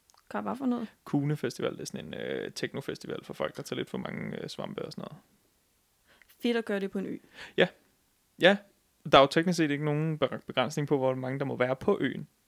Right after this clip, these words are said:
Speaker 2: Kun hvor mange der må være inde i forladergangen.
Speaker 1: Okay.
Speaker 2: Ja.
Speaker 1: Ja.
Speaker 2: Så øen er godkendt til uendeligt mange mennesker udenfor.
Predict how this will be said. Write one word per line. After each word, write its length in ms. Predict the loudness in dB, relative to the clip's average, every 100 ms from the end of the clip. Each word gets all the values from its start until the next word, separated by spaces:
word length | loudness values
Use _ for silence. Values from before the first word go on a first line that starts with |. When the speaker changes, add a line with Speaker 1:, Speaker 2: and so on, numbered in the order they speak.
| _ _ _
Speaker 2:
Kun 140 | 0 0
hvor 80 |
mange 180 | 2 -2
der 60 | -4
må 80 | -4
være 280 | -2 -2 -4 _ -6
inde 200 | -6 -6
i 100 | -6
forladergangen. 560 | -4 -2 -4 -8 -12 -14 _ _ _ _ _ _ _ _ _ _ _ _ _ _ _ _ _ _ _ _ _ _ -8
Speaker 1:
Okay. 260 | -6 -8 -10 -2
Speaker 2:
Ja. 80 | -2 -2 _ _ _ _
Speaker 1:
Ja. 100 | -4 -4
Speaker 2:
Så 240 | -4 -2 -2 _ 2
øen 180 | 4
er 40 | 4
godkendt 420 | 6 6 4 2
til 260 | 0 -2 0
uendeligt 380 | 2 2 2 0
mange 200 | 0 2
mennesker 300 | 0 0 -2
udenfor. 420 | 2 2 2 -2